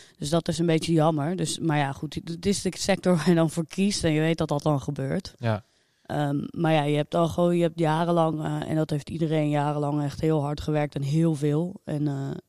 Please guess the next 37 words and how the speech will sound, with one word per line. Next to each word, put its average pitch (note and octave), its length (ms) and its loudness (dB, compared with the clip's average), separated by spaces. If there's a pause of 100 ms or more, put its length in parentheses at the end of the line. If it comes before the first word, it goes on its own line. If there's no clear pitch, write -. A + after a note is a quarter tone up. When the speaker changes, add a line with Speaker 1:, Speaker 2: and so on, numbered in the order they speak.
(380)
Speaker 1:
hopelijk D3+ 520 -4
daar D3+ 200 0
gewoon D3+ 220 -2
wat D3 120 -2
spaargeld D3+ 520 -2
van D3 160 -6
opgebouwd. C#3+ 580 -4
Maar D3+ 160 -2
ja, D3+ 100 0
dat D#3 180 -2
is D3+ 120 -4
ook E3 200 0
weer E3 100 0
een D3 80 0
heel C3+ 180 -2
ding, C#3 340 -6 (560)
wat - 240 -8
spaargeld D3 560 -2
betreft. D3 260 -2
Want E3 200 -2 (320)
kijk, - 340 -4
ik F3 220 -10
begon F3+ 640 0 (120)
met E3+ 260 0
freelancen, E3 880 -2 (140)
in D#3+ 380 -2
echt, - 380 -8
echt F3+ 240 -2
freelancen D3 580 -2
in D3+ 260 -2
tweeduizend D3 460 -4
achttien D3 360 -2
pas. - 260 -8
Want D3 160 -6
ik D3 140 -8
ging D3 220 -6
eerst D3+ 380 -4